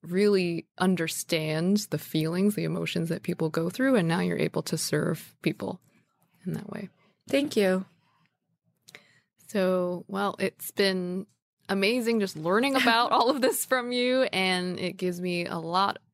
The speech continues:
Speaker 1: better understanding of what some of my colleagues and friends have, uh, ha-, have dealt with who, who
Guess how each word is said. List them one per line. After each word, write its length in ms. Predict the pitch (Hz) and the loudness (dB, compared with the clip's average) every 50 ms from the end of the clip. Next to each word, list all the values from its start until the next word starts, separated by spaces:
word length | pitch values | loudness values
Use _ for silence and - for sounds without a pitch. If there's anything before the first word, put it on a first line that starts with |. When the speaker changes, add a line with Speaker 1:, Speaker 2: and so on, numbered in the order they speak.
| _ _ - _ _ _ _ _ _ _ _ - _ | _ _ -20 _ _ _ _ _ _ _ _ -8 _
Speaker 1:
better 300 | - 196 208 220 214 202 | 0 0 2 2 2 2
understanding 920 | - 190 185 185 180 180 - - - - 185 180 185 190 185 180 175 170 165 | 2 0 0 0 -2 -2 -2 -4 -2 -2 0 0 2 2 0 0 0 -2 -2
of 140 | 160 - | -4 -4
what 200 | 175 165 156 - | -4 -4 -4 -4
some 160 | - - 170 165 | -4 -4 -4 -4
of 160 | 160 160 - | -4 -4 -4
my 300 | - - - 160 165 175 170 - _ _ - | -4 -2 -2 -2 -4 -6 -8 -14 _ _ -4
colleagues 580 | - 214 208 214 214 214 214 208 208 196 202 | 0 2 2 2 2 2 2 2 2 0 0
and 160 | 190 175 170 | -4 -4 -6
friends 460 | - - 180 170 170 175 180 185 - - | -2 -2 0 0 0 0 -2 -4 -2 -2
have, 340 | 196 180 180 185 - - - _ _ _ - - | -2 -2 -2 -6 -10 -18 -20 _ _ _ -8 -4
uh, 220 | - - 90 - | -4 -2 -2 -4
ha-, 260 | - 180 185 - - - | -4 -8 -10 -10 -12 -14
have 280 | - - 190 160 - - _ _ 185 - | -10 -12 -12 -12 -12 -16 _ _ -6 0
dealt 260 | - 180 220 226 - | 2 2 2 2 2
with 280 | 220 247 320 - - | 0 0 0 0 -2
who, 300 | - 233 202 185 180 180 - - | -2 -2 -2 -2 -2 -6 -8 -8
who 240 | - 220 208 196 | -8 -8 -6 -8